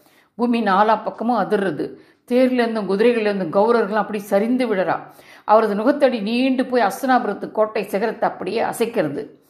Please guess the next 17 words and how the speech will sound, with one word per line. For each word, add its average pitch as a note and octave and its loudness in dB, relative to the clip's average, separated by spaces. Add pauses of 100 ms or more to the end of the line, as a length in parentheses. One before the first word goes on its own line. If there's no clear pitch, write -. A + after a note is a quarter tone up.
(360)
அப்போ - 0
வந்து G#3 0 (240)
பீஷ்மர் A#3+ -4
சொல்றார், F#3 -2 (400)
"துரியோதனா, G#3 0 (340)
சாம்பனும் B3+ 2
சுத்த C#4+ 0
வீரன்தான். E3+ -2 (220)
யாதவகுல C4 2
பகை A#3 0
நமக்கு A3 -4
எதற்கு? B3 -2 (180)
ஒருவன் B3+ 2
தூக்கி D4 -2
கொண்டு C#4 0
போன B3 0
பெண்ணுக்கு B3 -2